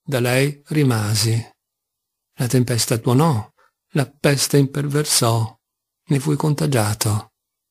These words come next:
e ne sono contagiato ancora, e so che ormai tutto è finito,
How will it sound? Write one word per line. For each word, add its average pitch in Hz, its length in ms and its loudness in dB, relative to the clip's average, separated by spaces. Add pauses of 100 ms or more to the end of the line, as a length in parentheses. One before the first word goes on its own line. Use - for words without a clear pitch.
(320)
e 143 120 2
ne 131 100 4
sono 127 300 0
contagiato 123 580 -4
ancora, 104 680 -4 (460)
e - 80 -2
so 127 160 0
che 123 140 0
ormai 120 320 0
tutto 127 260 -2
è 117 60 0
finito, 107 720 -4